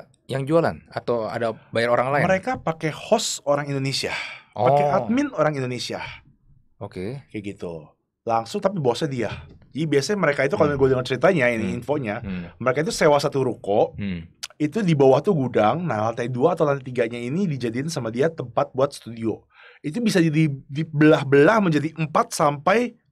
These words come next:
Speaker 2: tiga bilik di sana.
Speaker 1: Oh gitu.
Speaker 2: Yes.
Speaker 1: Gue tuh pernah lihat tuh ada satu lagi ini ya, biasanya live gitu kan.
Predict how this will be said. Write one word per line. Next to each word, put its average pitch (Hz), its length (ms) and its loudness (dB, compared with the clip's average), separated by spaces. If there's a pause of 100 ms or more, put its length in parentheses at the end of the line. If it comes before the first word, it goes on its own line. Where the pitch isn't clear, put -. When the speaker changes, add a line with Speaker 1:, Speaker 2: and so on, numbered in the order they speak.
(200)
Speaker 2:
tiga 147 240 0
bilik 165 300 4
di 117 80 -8
sana. 95 320 -10 (500)
Speaker 1:
Oh 151 160 -2
gitu. 131 460 -8 (140)
Speaker 2:
Yes. 85 640 -16
Speaker 1:
Gue 185 100 0
tuh 247 100 0
pernah 139 240 -6
lihat 170 380 0
tuh 147 220 -4
ada 117 260 -4
satu 113 640 -8
lagi 107 540 -10
ini 107 160 -8
ya, 95 80 -8
biasanya 90 340 -8
live 85 300 -6
gitu 90 240 -12
kan. 143 260 -12